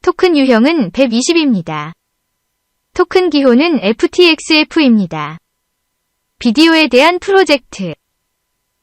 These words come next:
소개를 마쳤으므로 이에 대해 자세히 알아볼 것입니다. 제 비디오가 좋다고 생각되면 일 개의 좋아요, 일 개를 구독해주세요.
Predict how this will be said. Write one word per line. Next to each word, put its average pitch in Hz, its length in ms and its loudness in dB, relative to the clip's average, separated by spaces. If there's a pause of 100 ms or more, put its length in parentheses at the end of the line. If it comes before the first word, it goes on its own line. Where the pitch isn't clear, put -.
(100)
소개를 349 440 2
마쳤으므로 240 840 2
이에 254 240 2
대해 254 300 2
자세히 269 440 -2
알아볼 277 360 2
것입니다. 165 720 -2 (1000)
제 240 140 2
비디오가 277 520 2
좋다고 285 440 0
생각되면 294 800 0
일 233 180 0
개의 339 240 2
좋아요, 269 420 4
일 226 180 0
개를 226 340 0
구독해주세요. 247 960 -2